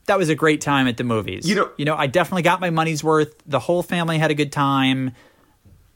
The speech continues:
Speaker 1: I, you can always nitpick stuff to death, but we enjoyed it. And I think as opposed to Dumbo, which, you know, again, in that episode we talked about, they took, like, a seventy-minute movie and tried to make it more than two hours and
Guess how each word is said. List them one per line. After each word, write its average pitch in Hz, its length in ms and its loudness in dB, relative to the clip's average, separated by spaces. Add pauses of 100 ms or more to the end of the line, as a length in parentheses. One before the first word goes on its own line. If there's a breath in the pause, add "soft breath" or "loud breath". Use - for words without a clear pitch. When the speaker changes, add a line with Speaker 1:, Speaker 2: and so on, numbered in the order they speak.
(180)
Speaker 1:
I, - 180 -8
you 165 300 -6
can 175 140 -4
always 160 240 0
nitpick 160 380 -4
stuff - 260 -2
to - 80 -4
death, 123 420 0 (200)
but 170 140 -2
we 208 100 0
enjoyed 196 320 4
it. 120 140 0
And 160 120 0
I 165 80 2
think 190 280 -2 (520 soft breath)
as 208 220 4
opposed 302 460 0
to 262 80 2
Dumbo, 147 760 2
which, 120 440 -6 (680)
you 160 100 -6
know, 151 120 2
again, 151 240 0
in 151 160 -2
that 147 160 2
episode 160 400 0
we 143 100 0
talked 175 300 0
about, 127 320 0
they 165 180 -4
took, 185 180 -4
like, 147 120 -4
a 120 60 -2
seventy-minute 139 920 -2
movie 131 460 0
and 113 260 -2
tried 123 240 0
to 120 60 -2
make 120 180 -2
it 127 120 -6
more 123 180 0
than 113 100 -4
two 120 220 -4
hours 143 640 2
and 107 260 -6